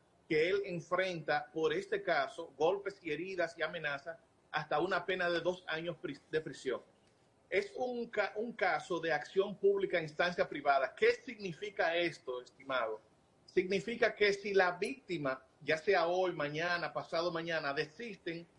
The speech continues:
el caso inmediatamente se cae porque el Ministerio Público no puede seguir la acción sin la víctima, porque es acción pública a instancia privada. Ahora, el otro tema que tú estabas resaltando,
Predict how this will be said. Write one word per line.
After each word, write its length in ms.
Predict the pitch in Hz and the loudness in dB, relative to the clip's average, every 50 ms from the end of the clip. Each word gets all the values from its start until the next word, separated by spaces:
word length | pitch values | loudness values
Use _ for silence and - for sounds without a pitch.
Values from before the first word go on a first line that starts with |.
| _ _ - _ | _ _ -8 _
el 220 | - 185 170 175 | 0 0 0 2
caso 520 | - 190 196 214 208 - - 208 208 - - | 2 2 2 2 0 -2 -2 -4 -4 -6 -8
inmediatamente 720 | 170 170 170 156 151 165 175 175 185 170 170 175 170 - | -8 -6 -4 -2 0 0 0 0 0 -2 -2 -4 -6 -8
se 180 | 170 - 190 - | -8 -8 -6 -2
cae 260 | - 185 170 170 165 | 0 0 0 0 0
porque 240 | - 175 160 147 160 | -2 -4 -4 -2 -4
el 60 | 160 | -6
Ministerio 420 | 156 151 143 143 - 170 180 175 | -6 -8 -8 -4 -2 0 0 0
Público 420 | 180 185 180 170 - - 151 - - - - - - | 0 -2 -4 -4 -4 -4 -6 -6 -8 -14 -20 -20 -8
no 280 | 147 156 175 190 196 | -2 0 2 2 2
puede 360 | - 175 180 196 196 190 190 - - _ _ _ _ _ | 4 4 6 6 6 4 0 -4 -12 _ _ _ _ _
seguir 580 | - - - 196 180 160 151 160 220 254 233 | -20 2 4 4 6 6 4 0 -4 -4 0
la 120 | 240 208 175 | 2 2 2
acción 520 | - - - - 185 180 180 175 175 170 - - - - | 2 0 0 4 4 4 4 4 0 -6 -12 -16 -12 -8
sin 220 | 214 226 240 226 | -6 -4 2 4
la 140 | 208 175 160 | 4 4 4
víctima, 520 | 151 170 180 170 147 - 135 131 135 135 | 2 0 -4 -6 -8 -10 -8 -6 -6 -4
porque 360 | - 151 143 - 151 160 180 | -4 -6 -4 -2 0 0 0
es 100 | 202 202 - - _ _ _ _ - | 0 -2 -4 -10 _ _ _ _ -4
acción 460 | 151 143 - - - 190 214 202 - | -4 -4 -4 -2 0 0 0 0 -2
pública 520 | - 202 214 214 208 196 196 202 196 - | -4 -4 -4 -2 -2 -2 -2 0 0 0
a 60 | 156 151 | 0 -2
instancia 440 | 151 147 - 165 165 170 175 185 | -2 -2 -2 -2 -2 0 -2 -4
privada. 440 | - 156 143 135 123 107 107 101 - - - _ _ _ _ | -4 -2 2 2 4 4 2 0 -4 -8 -14 _ _ _ _
Ahora, 500 | 139 147 175 220 220 185 131 107 - - _ _ _ _ - | 2 4 6 6 6 4 2 0 -4 -10 _ _ _ _ -2
el 120 | 143 139 | 2 2
otro 280 | 160 190 - 226 220 214 | 2 2 2 2 0 0
tema 240 | 220 214 214 214 | 0 0 -2 -2
que 100 | - 202 | -2 -4
tú 100 | 196 - | -4 -4
estabas 360 | 196 190 - 196 190 185 180 185 | -4 -2 0 0 0 0 0 -2
resaltando, 640 | 190 185 214 180 170 - 190 175 165 143 123 110 | -4 -2 -2 -2 -2 -2 -2 -2 -2 -2 -4 -8